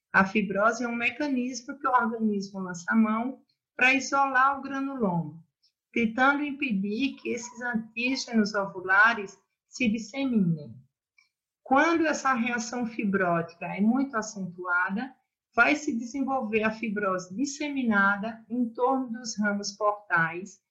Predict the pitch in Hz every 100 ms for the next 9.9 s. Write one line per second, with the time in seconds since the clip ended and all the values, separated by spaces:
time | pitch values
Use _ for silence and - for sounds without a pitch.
0 | _ _ - 269 262 - 311 320 320 311
1 | - - 208 202 - 233 226 226 220 240
2 | - 226 233 247 226 - 254 269 262 247
3 | 226 180 170 135 - _ _ _ - _
4 | 240 247 - 240 214 208 226 226 214 220
5 | 247 269 294 285 294 - 220 202 196 196
6 | - 247 - 240 233 240 247 302 - _
7 | _ _ - 277 - 269 254 233 254 240
8 | 247 - 214 226 233 - 247 254 202 214
9 | 208 226 233 - 240 247 247 170 165